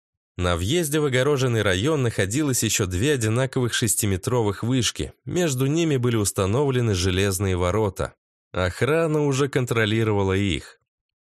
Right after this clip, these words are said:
Сизов, почесав репу, сделал заключение, что того количества подчиненных, которые сейчас находятся на объекте, никак не хватит, чтобы охранять такую обширную зону.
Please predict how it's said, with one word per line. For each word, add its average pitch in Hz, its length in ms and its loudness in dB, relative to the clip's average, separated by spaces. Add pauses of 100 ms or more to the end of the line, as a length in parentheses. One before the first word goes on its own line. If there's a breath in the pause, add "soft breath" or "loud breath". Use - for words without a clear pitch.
(100)
Сизов, 151 640 0
почесав 107 560 0
репу, 135 320 0
сделал 123 320 0
заключение, 95 800 0
что - 260 -2
того 127 300 -2
количества 113 580 -2
подчиненных, 104 760 -2
которые 107 420 -2
сейчас 98 400 0
находятся 98 540 -2
на 90 120 0
объекте, 113 480 -2
никак 117 460 -2
не 101 100 0
хватит, 127 500 -2
чтобы 139 360 0
охранять 117 580 0
такую 117 480 0
обширную 95 560 0
зону. 85 460 -2